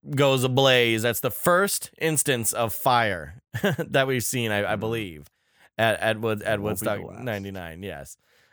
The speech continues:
Speaker 1: Um, yeah, <laughs> and it won't be the last. Oh, man. Oh, buddy, we got more fire for
Speaker 2: Yeah.
Speaker 1: ya.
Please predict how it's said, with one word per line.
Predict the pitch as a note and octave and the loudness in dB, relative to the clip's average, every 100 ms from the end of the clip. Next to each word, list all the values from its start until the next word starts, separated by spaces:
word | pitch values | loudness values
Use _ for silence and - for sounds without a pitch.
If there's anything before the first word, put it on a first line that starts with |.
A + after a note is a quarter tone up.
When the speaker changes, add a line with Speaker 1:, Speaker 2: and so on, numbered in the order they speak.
| _ | _
Speaker 1:
Um, | C3+ A#2 A2 G#2+ G#2 G2+ F2 | 0 2 2 0 -4 -10 -10
yeah, | B2 B2+ | -2 0
<laughs> | |
and | C#3 | 0
it | B2 | -4
won't | G#2 C#3 C3 | -6 -8 -6
be | D3+ | -4
the | D#3 | -2
last. | E3 A#2 D#2 C#2 - | -2 -4 -8 -12 -10
Oh, | G2 G#2+ | -8 -8
man. | A2 G#2 D#2+ D#2 E2+ | -8 -10 -10 -8 -2
Oh, | G#2 G3 A3 A#3 | 2 4 4 4
buddy, | G#3+ D#3+ G#2+ F#2+ | 4 4 2 -2
we | B2+ | -2
got | C#3 D3+ | -2 -2
more | C#3 D#3 | -2 0
fire | D3+ D3+ D#3+ | 2 2 2
for | C#3+ F#2 | -2 -2
Speaker 2:
Yeah. | |
Speaker 1:
ya. | E2 | -4